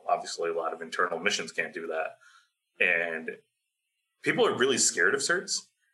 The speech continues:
Like, I found that, like, having, like, you know, taking, taking some classes on, like, doing certs and everything,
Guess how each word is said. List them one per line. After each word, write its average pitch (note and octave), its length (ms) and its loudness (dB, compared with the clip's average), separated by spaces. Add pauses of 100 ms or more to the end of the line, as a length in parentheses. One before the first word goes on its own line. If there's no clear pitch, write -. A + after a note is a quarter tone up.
(140)
Like, G2+ 120 4
I G#2 140 4
found F#2+ 320 4
that, F2 240 4
like, F2 160 2
having, F#2 460 2
like, F#2 220 0 (460)
you A#2+ 100 0
know, F2+ 140 4 (400)
taking, G#3+ 240 4
taking F#3+ 220 4
some G#3 120 2
classes G#2+ 340 4
on, F#2 120 2
like, F2+ 160 2
doing F#2+ 220 0
certs F2+ 260 2
and E2+ 100 -2
everything, E2+ 500 -4